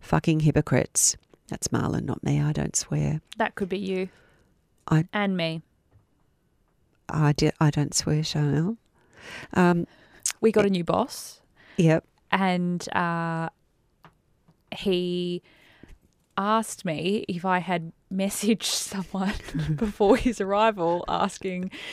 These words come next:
Speaker 2: saying, "Who the fuck's the new guy?" <laughs> And I had. <laughs> And he said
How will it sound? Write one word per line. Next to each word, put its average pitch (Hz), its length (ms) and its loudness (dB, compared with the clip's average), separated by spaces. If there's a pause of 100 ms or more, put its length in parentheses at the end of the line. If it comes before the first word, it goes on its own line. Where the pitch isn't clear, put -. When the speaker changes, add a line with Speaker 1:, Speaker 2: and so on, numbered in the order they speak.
(140)
Speaker 2:
saying, 196 440 -4 (260)
"Who 226 160 4
the 202 80 -4
fuck's - 320 -4
the 240 100 2
new 240 220 2
guy?" - 520 0 (300)
<laughs> 196 80 4 (1500)
And 320 120 8
I 349 140 10
had. 302 340 10 (380)
<laughs> 370 340 6 (840)
And 349 180 8
he 339 60 10
said 311 300 6